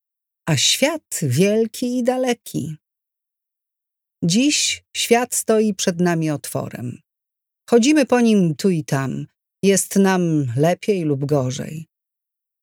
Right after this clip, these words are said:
Lecz zgasło dalekie światło Tymoszówki,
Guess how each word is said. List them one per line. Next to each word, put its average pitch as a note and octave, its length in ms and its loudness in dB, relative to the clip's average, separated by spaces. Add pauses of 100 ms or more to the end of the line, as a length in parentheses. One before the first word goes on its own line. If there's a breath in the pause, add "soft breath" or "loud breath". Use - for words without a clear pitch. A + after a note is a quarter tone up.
(600)
Lecz G#3 280 2
zgasło F#3+ 680 0
dalekie D3+ 480 0
światło C#3+ 560 -4
Tymoszówki, D3+ 1040 -2